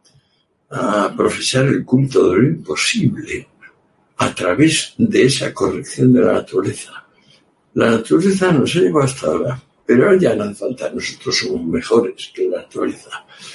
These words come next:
Empezamos a dar lecciones a la naturaleza.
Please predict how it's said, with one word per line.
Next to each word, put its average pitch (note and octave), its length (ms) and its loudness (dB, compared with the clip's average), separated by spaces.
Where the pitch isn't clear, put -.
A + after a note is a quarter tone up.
Empezamos - 580 0
a F#2+ 60 2
dar G#2 140 0
lecciones - 1000 -4
a F#2 40 -2
la F#2+ 160 2
naturaleza. - 760 -14